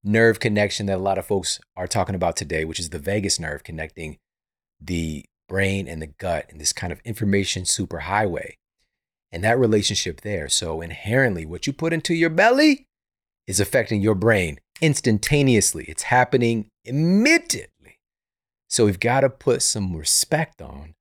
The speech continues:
our gut's name. All right, it's super important. So this conversation today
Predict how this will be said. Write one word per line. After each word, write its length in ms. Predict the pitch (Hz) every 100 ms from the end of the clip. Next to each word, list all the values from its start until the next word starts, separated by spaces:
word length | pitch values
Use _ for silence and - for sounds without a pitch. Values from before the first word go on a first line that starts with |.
| _ -
our 140 | 78
gut's 400 | 78 90 82 -
name. 320 | 69 65 - _ _ _ _ _ 78
All 60 |
right, 200 | 78 80
it's 100 | 82
super 380 | - - 147 127
important. 420 | 107 104 85 82
So 280 | - 90 80 _ _ _ _ -
this 240 | 101 170
conversation 600 | 165 160 135 - 123 -
today 520 | 107 87 90 80 73